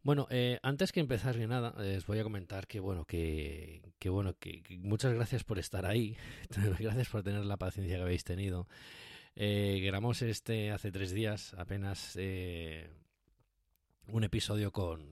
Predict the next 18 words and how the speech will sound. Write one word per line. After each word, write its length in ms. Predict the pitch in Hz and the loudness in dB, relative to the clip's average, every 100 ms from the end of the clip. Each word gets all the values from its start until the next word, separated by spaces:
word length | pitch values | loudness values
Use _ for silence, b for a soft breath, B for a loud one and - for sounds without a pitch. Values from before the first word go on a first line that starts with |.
| - | -10
con 240 | 87 80 | -8 -8
Andrés, 540 | 80 87 110 113 - | -8 -4 -2 -2 -4
el 140 | 82 76 | -8 -8
señor 200 | 90 87 | -6 -4
White 320 | 92 95 90 | -2 -4 -4
y 200 | 87 82 | -8 -8
Andrea, 480 | 80 87 110 107 110 B B B B B | -8 -4 -2 -2 -6 B B B B B
eh, 300 | - 92 87 | -8 -4 -4
de 60 | 90 | -4
Andre 240 | 95 85 | -4 -4
Wish. 420 | 90 110 101 - - B B B B | -4 -4 -6 -8 -14 B B B B
Y 80 | 117 | 2
la 80 | 104 | 2
verdad 140 | 104 | 2
es 80 | 98 | 0
que 80 | 120 | -2
he 40 | |
tenido 400 | 113 110 117 - | -2 0 0 -2